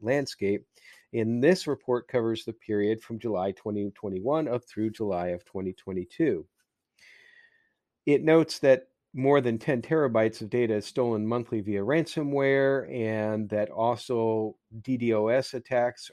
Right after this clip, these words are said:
are increasing, that they rank high up there. So those are the two major ones. But the main point of the report this year,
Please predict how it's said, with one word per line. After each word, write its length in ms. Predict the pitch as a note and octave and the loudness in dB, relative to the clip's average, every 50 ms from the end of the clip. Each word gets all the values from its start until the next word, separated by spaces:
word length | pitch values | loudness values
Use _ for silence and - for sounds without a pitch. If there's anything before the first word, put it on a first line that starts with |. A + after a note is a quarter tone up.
| - | -6
are 240 | G#2+ A2 A2 A2 A2 | -2 -2 0 0 -2
increasing, 760 | A2 A2 - - - C3 B2+ A#2+ - - C3 B2 A#2+ B2 A#2+ A#2 _ _ _ _ _ _ _ _ | -4 -6 -8 -6 -4 -4 -4 -4 -4 -4 -2 -2 -2 -4 -6 -8 _ _ _ _ _ _ _ _
that 140 | - A2 A2 | -12 -4 0
they 120 | A#2 A2+ | 0 2
rank 280 | A2 A2+ A#2 A2+ A2+ A2 | 2 2 2 0 0 -2
high 260 | - - B2 A#2+ A#2+ | -2 0 0 2 2
up 140 | A#2+ A#2 - | 0 0 -2
there. 240 | - A#2+ A#2 A#2 A2 | 0 0 0 0 0
So 120 | - - | -4 -4
those 220 | A2 A2+ A2+ G#2 A2 | -2 -2 -2 -2 -4
are 40 | |
the 100 | G#2+ G#2+ | -6 -8
two 160 | - - B2+ A#2+ | -6 -4 -2 2
major 260 | B2 C3 A#2+ A#2 B2 | 2 2 2 0 -2
ones. 260 | A2 A2 G#2+ A2 - | -2 -2 -2 -2 0
But 180 | - B2+ - - - _ _ _ _ _ _ _ | 0 -2 -2 -2 -6 _ _ _ _ _ _ _
the 80 | C3 B2+ | -4 -2
main 340 | C3+ D3 F3+ A3+ C4+ C4+ | 2 4 4 4 4 2
point 400 | C4 - - F#3 F3 E3 D#3 D3+ - - | -2 -2 0 0 2 2 0 -2 -4 0
of 340 | B2 B2 B2 A#2+ A2+ A2+ A#2+ | 2 2 2 2 0 -2 -2
the 120 | A#2+ A#2 | 0 0
report 460 | A2 A2 A2 - - C3 B2 A2+ G#2+ - | 0 0 -2 -2 0 0 0 0 0 0
this 300 | A#2+ B2+ C3+ - - - | 0 0 0 -2 -4 -4
year, 340 | G2+ G2 F#2+ F2+ F2 F#2 | -2 -2 0 -2 -2 -4